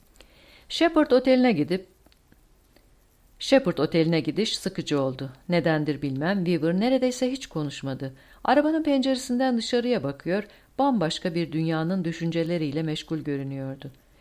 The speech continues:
Hikayesini bana anlatma kararını yeniden düşünmesinden korktum. Ama otele vardığımızda yağmurluğundaki kumları silkeledi ve lobiye girerken,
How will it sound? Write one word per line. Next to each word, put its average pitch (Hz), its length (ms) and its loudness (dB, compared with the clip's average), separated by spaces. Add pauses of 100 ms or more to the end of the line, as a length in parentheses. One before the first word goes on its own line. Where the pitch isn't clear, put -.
(240)
Hikayesini 302 540 2
bana 262 180 4
anlatma 247 460 0
kararını 143 440 -2
yeniden 170 460 0
düşünmesinden 151 680 -4
korktum. 135 480 -10 (420)
Ama 285 220 2
otele 294 320 2
vardığımızda 147 640 0
yağmurluğundaki 170 800 0
kumları 156 400 -4
silkeledi 139 640 -6 (320)
ve 240 140 4
lobiye 202 360 0
girerken, 151 600 -6